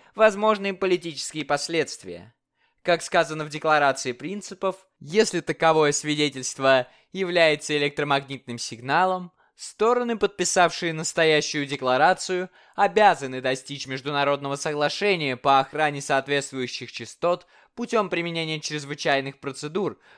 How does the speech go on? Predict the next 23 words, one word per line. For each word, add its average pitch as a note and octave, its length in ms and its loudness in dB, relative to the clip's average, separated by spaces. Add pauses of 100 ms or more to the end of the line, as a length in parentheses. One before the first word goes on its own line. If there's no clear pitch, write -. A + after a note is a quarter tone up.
предусмотренных D3 840 -2
Всемирным D#3 540 -4
административным B2+ 840 -6
радиокомитетом A#2 840 -4
Международного A#2 760 -2
союза A2 500 -2
радиоэлектросвязи. A2 1120 -4 (800)
Армия F3 400 2
С - 160 -8
Ш - 180 -2
А F#3+ 160 10
активно E3 420 -2
использует A#2+ 540 -2
эти A#2 200 -4
частоты E3+ 680 -2 (300)
для F#3+ 200 4
сбора D#3 380 2
разведданных, C#3 960 0
и A#2+ 60 -8
переключение C#3+ 720 -4
на C#3 100 -6
другие C#3+ 340 -6
частоты F3+ 580 -4